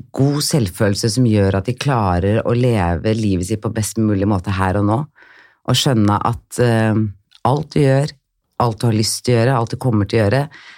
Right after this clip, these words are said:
det må komme ut ifra at du lever innenfra og ut, ikke utenfra og inn.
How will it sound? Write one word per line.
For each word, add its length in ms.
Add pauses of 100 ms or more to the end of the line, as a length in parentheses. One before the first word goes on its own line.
(180)
det 220
må 340
komme 240
ut 120
ifra 140
at 60
du 80
lever 420
innenfra 540
og 100
ut, 480
ikke 260
utenfra 360
og 80
inn. 140